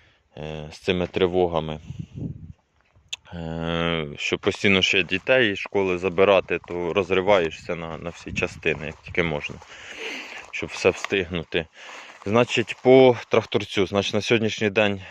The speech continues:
це в нас уже п'ятнадцять гектарів. Що в нас є?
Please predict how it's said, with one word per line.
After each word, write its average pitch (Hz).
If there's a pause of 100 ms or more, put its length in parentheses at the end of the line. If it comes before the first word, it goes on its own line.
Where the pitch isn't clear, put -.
(140)
це 101
в 98
нас 101
уже 98
п'ятнадцять 95
гектарів. 123 (920)
Що -
в 113
нас 90
є? 123